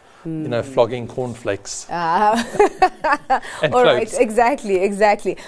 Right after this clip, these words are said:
Speaker 2: Well, let's go into some of the numbers. Uh, Impala coming out there with a, uh, quarterly production report, uh, for the period ended September.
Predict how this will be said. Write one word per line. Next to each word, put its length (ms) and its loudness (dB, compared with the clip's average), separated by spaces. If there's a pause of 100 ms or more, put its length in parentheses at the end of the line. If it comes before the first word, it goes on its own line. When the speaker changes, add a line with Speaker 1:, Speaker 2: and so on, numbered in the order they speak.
(160)
Speaker 2:
Well, 80 4
let's 120 8
go 220 4
into 240 -4
some 220 2
of 80 -2
the 80 0
numbers. 420 2
Uh, 220 2
Impala 340 2
coming 300 -2
out 280 0
there 220 2
with 220 0
a, 400 0
uh, 220 0
quarterly 420 -2
production 500 -2
report, 500 -2
uh, 140 0
for 320 -6
the 220 -10
period 360 -6
ended 360 -4
September. 580 0